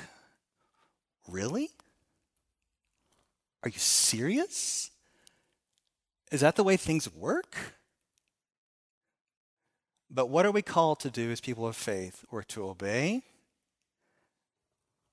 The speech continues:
and leave the outcome to God. Even when we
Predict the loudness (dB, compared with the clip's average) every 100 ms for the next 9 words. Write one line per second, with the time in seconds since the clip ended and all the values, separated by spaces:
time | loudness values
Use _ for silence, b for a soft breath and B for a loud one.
0 | _ -10 -2 0 2 2 2 0 -4 -2
1 | -4 -6 -14 -20 _ _ _ _ _ b
2 | b _ 2 6 6 4 4 4 4 4